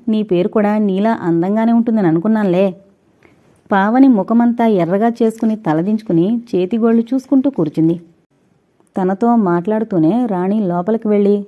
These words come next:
రెండు చక్కని గాజు గ్లాసులతో డ్రింక్ పట్టుకొచ్చింది. పావని చేతికొక గ్లాస్ అందించి తానొకటి తీసుకుంది. ఆమె అప్పుడప్పుడు వేస్తున్న ప్రశ్నలకు పావని నవ్వుతూ సమాధానం చెప్తోంది. తన పట్ల ఈమె ఎందుకింత ఆత్మీయత చూపుతోంది అని అంతరంగంలో వింతపడుతోంది.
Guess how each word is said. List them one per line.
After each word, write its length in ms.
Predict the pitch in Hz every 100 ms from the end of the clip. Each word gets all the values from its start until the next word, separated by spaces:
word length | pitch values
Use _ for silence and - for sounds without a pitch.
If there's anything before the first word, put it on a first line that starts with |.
| 214
రెండు 220 | 226 226
చక్కని 540 | 226 190 - 220 220 165
గాజు 220 | 170 202
గ్లాసులతో 540 | 214 208 208 208 208
డ్రింక్ 360 | 196 160 185 240
పట్టుకొచ్చింది. 580 | 190 - 156 160 160 165 - _ _ _ _ _ -
పావని 380 | 202 208 262 269
చేతికొక 340 | 262 254 254 254
గ్లాస్ 400 | 202 175 196 233
అందించి 440 | 220 220 220 214
తానొకటి 460 | 214 202 190 190 175
తీసుకుంది. 520 | 160 196 - 151 170 - _ _ _ _ _ 254
ఆమె 300 | 254 254 -
అప్పుడప్పుడు 500 | 196 180 220 233 269
వేస్తున్న 420 | 262 254 247 247
ప్రశ్నలకు 720 | 233 180 180 226 214 175 196
పావని 520 | 240 202 165 190 233
నవ్వుతూ 380 | 214 156 175 220
సమాధానం 540 | 214 165 151 180 190 233
చెప్తోంది. 460 | 175 - 165 165 165 - _ _ _ _ _ 247
తన 100 | 240
పట్ల 520 | 226 175 185 170 226 302
ఈమె 260 | 247 247
ఎందుకింత 500 | 214 185 233 269 262
ఆత్మీయత 560 | 196 165 185 262 262 269
చూపుతోంది 600 | 247 254 247 254 247 240 -
అని 220 | 254 262 -
అంతరంగంలో 640 | 165 165 220 233 233 233
వింతపడుతోంది. 760 | 208 156 233 226 156 165 170